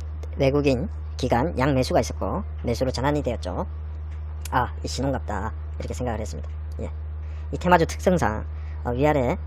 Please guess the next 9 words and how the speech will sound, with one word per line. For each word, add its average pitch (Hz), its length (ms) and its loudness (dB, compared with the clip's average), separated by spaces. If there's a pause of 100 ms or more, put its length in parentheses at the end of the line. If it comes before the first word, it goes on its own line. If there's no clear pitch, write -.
(120)
많이 - 240 2
왔다 143 180 6
갔다 147 200 4
하면서, 147 560 4
어, 85 340 0
털어내기가 135 880 8
강할 139 300 2
수가 135 160 4
있습니다. 123 400 0